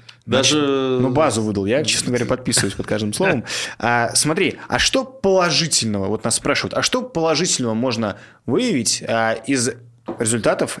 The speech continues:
Speaker 2: этих выборов, из того, что произошло с пятнадцатого по семнадцатое марта? Какой плюс мы можем, э, что полож-, что со знаком «плюс» можно оценить?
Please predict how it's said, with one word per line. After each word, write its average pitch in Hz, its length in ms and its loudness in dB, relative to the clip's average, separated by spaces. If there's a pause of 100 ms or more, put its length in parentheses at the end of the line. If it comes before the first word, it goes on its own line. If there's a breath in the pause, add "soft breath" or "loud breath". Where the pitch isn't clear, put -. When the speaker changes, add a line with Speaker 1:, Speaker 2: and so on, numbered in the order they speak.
Speaker 2:
этих - 280 -4
выборов, 175 380 -2
из - 280 0 (160 loud breath)
того, 135 440 0 (220 loud breath)
что - 320 0
произошло 123 460 0
с 160 60 -2
пятнадцатого 139 440 -2
по - 80 -4
семнадцатое 117 440 0
марта? 101 280 -4
Какой 220 460 -2
плюс 165 680 0
мы 113 100 -2
можем, 123 420 0
э, 107 560 0 (560 loud breath)
что - 200 0
полож-, 139 420 0
что - 240 2
со 165 140 0
знаком 143 300 0
«плюс» 139 220 0
можно 110 220 -2
оценить? 143 420 2